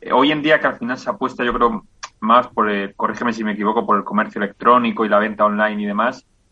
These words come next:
Eh, para mí, que compro más físico que online, está muy bien, pero ¿por qué apostáis tanto desde Padel Nuestro, desde Padel trescientos sesenta, por, por las tiendas físicas? Eh, quiero decir, por apertura de tiendas físicas y demás, y no tanto, a lo mejor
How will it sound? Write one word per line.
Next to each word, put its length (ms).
Eh, 260
para 220
mí, 160
que 140
compro 320
más 280
físico 380
que 80
online, 220
está 180
muy 140
bien, 240
pero 320
¿por 160
qué 80
apostáis 560
tanto 280
desde 200
Padel 240
Nuestro, 400
desde 680
Padel 320
trescientos 320
sesenta, 360
por, 300
por 160
las 120
tiendas 300
físicas? 640
Eh, 840
quiero 180
decir, 340
por 120
apertura 420
de 40
tiendas 300
físicas 440
y 40
demás, 420
y 80
no 160
tanto, 300
a 40
lo 60
mejor 480